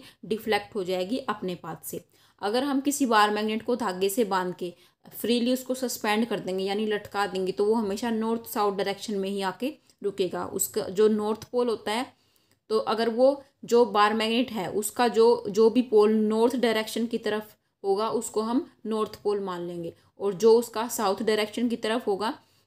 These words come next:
वो उसको हम साउथ पोल मान लेंगे। अब इसकी नॉर्थ साउथ लाई-, पोल्स में क्या प्रॉपर्टीज होती हैं, बार मैग्नेट की क्या प्रॉपर्टीज होती हैं, फील्ड लाइंस क्या है, अब इसके बारे में देखते हैं।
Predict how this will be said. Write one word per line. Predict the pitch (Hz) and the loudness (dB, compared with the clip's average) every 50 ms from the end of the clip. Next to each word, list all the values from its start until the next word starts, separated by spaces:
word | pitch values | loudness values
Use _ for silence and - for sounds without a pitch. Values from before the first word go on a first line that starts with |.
| _ _ | _ _
वो | 190 190 214 220 240 | 0 2 4 4 4
उसको | 226 - - 196 | 2 -2 -6 -6
हम | 208 226 247 320 311 - _ _ | -4 -2 -4 -4 -4 -6 _ _
साउथ | - - 220 196 196 196 - - | -6 -2 0 0 0 0 -2 -2
पोल | - 208 208 196 | -2 0 0 0
मान | 196 185 180 165 165 165 | -2 -4 -6 -6 -8 -8
लेंगे। | 160 165 160 165 - _ _ _ _ _ - | -8 -8 -8 -10 -10 _ _ _ _ _ -4
अब | - 214 208 - | -2 -2 -2 -2
इसकी | 254 247 - - - 247 | -4 -4 -4 -4 -4 -2
नॉर्थ | 240 233 226 220 226 226 226 | -2 0 0 -2 -2 -4 -4
साउथ | - - 233 202 202 208 208 - | -4 -2 0 2 2 0 0 0
लाई-, | 233 214 214 202 185 208 190 180 190 196 | 2 2 2 2 0 0 0 0 -2 -4
पोल्स | - - 214 208 214 220 214 - | -4 -2 0 2 2 2 0 0
में | 233 220 214 208 208 | -2 -2 0 0 -2
क्या | 208 - 214 208 202 | 0 2 2 2 2
प्रॉपर्टीज | - 208 208 202 208 202 202 208 220 202 | 2 0 0 0 0 -4 -4 -2 -2 0
होती | 202 196 190 196 - 190 | 0 0 0 -2 -8 -10
हैं, | 196 202 190 | -8 -4 -2
बार | 202 202 202 196 | 0 0 0 0
मैग्नेट | 202 196 196 196 202 196 196 | 0 -2 -2 -4 -4 -6 -8
की | - 202 | -12 -14
क्या | 196 - 196 202 | -8 -6 -6 -6
प्रॉपर्टीज | 196 - 202 196 196 196 190 - 208 190 190 | -4 -4 -6 -4 -4 -6 -4 -4 -4 -2 -2
होती | 196 196 196 - 196 | -4 -4 -6 -10 -10
हैं, | 196 190 190 | -10 -10 -10
फील्ड | - - - 208 214 190 220 | -10 -6 -4 -4 0 0 0
लाइंस | 202 202 196 196 196 208 - | 0 0 0 -2 -4 -4 -6
क्या | - - 185 | -6 -4 -4
है, | 180 208 214 - | -4 -4 -6 -4
अब | 220 202 180 196 | -4 -4 -4 -6
इसके | - - - 214 | -10 -6 -6 -4
बारे | 190 190 185 190 | -4 -4 -4 -4
में | 190 196 190 170 | -6 -6 -6 -6
देखते | 175 160 - _ - 190 | -8 -10 -10 _ -16 -14
हैं। | 208 240 | -12 -14